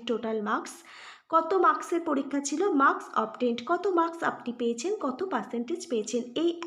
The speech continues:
একই রকমভাবে টুয়েলভ পাস মানে উচ্চ মাধ্যমিক, কোন বোর্ড বা কোন ইনস্টিটিউট থেকে আপনি উচ্চ মাধ্যমিকটি পাস করেছেন, কত সালে আপনি উচ্চ মাধ্যমিক পাস করেছেন,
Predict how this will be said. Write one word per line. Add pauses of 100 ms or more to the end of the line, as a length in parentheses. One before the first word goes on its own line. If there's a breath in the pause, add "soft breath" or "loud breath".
(100)
একই
রকমভাবে (640 loud breath)
টুয়েলভ (100)
পাস (120)
মানে (200)
উচ্চ (160)
মাধ্যমিক, (120)
কোন (120)
বোর্ড (100)
বা (160)
কোন (180)
ইনস্টিটিউট (100)
থেকে (100)
আপনি (220)
উচ্চ (140)
মাধ্যমিকটি (100)
পাস (140)
করেছেন, (600 loud breath)
কত (220)
সালে (120)
আপনি (240)
উচ্চ (140)
মাধ্যমিক (100)
পাস (120)
করেছেন,